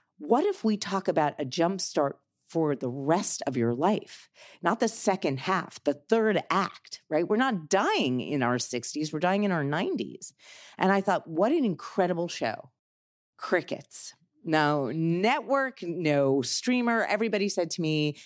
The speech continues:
"Nobody wants to watch a show about middle-aged women in crisis."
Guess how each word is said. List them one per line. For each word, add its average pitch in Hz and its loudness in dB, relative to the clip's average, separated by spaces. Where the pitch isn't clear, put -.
"Nobody 165 2
wants 135 0
to 135 -2
watch 120 2
a 135 -8
show 110 0
about 113 0
middle-aged 113 -2
women 95 -4
in 104 -6
crisis." - -12